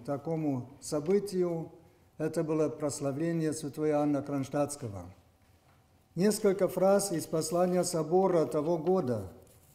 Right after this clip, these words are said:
показывает, как это было оправдано. В послании собора говорится: «Сие страшное и трудное время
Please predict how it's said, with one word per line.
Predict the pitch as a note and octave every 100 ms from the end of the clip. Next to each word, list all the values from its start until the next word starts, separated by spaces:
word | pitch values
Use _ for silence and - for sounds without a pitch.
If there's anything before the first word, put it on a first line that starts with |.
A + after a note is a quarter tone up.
| _
показывает, | - D3 E3+ F#3+ F3+ F3 F3 F3 E3 - - - - - - - - - - - - -
как | F3+ F#3+
это | F#3 F3+ F3
было | D#3+ F3+ F3 E3 - - - - - _ _ _ - - - - - - _ - -
оправдано. | E3 E3+ F3 D3 C3 A#2+ G#2 - - - - _ _ _ _ _ _ _ _ _ _ _ _ _ _ _ _ _ -
В | D#3+ D#3+
послании | D#3+ E3 F#3+ G3+ G#3 G3 F#3+
собора | F3 F3 D#3+ F#3 G3+ F#3+ E3 - - - - - _ _ _ _ _ - _ _ _ _ -
говорится: | D#3+ F#3 F#3 F3+ D3 B2
«Сие | - E3+ E3+
страшное | - F#3+ G3+ G3+ G3+ F#3+
и | F3+ E3+
трудное | F3 F#3+ F3+ E3+ E3
время | D3 F#3 F#3+ F3 D#3+ C#3